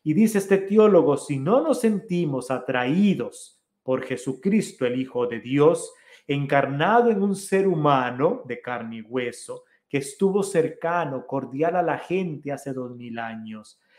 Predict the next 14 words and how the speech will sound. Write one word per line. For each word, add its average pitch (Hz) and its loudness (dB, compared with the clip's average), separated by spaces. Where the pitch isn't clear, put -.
nadie 196 4
nos 151 -4
sacará 131 -4
del 139 -2
estado 131 -6
de 131 -8
mediocridad 123 -4
en 131 -6
que 131 -2
vivimos 156 -4
sumidos 131 -6
en 123 -10
lo 120 -8
ordinario". 110 -12